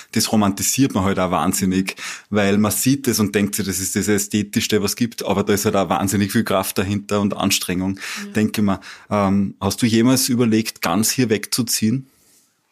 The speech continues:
Speaker 2: Ich hab mir mal kurz darüber nachgedacht. Äh, auf alle Fälle, natürlich, man ist jung, man, man hat alles gesehen oder man denkt sich, boah, der Platz wär auch
Speaker 1: Mhm.
Speaker 2: schön.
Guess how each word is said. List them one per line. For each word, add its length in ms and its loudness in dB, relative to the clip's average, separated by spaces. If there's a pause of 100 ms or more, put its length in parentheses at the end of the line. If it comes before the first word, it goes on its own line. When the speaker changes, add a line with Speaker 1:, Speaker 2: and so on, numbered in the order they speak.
(520)
Speaker 2:
Ich 140 2
hab 80 4
mir 80 4
mal 180 2
kurz 280 0
darüber 340 0
nachgedacht. 840 -2
Äh, 60 -2
auf 840 -4
alle 280 2
Fälle, 380 0
natürlich, 420 0
man 160 0
ist 140 -2
jung, 260 2
man, 140 0
man 100 0
hat 440 -4
alles 400 0
gesehen 440 0
oder 200 0
man 380 -2
denkt 240 -2
sich, 160 -6
boah, 200 -2
der 140 -2
Platz 380 -6
wär 140 -2
auch 140 -2
Speaker 1:
Mhm. 60 -6
Speaker 2:
schön. 280 0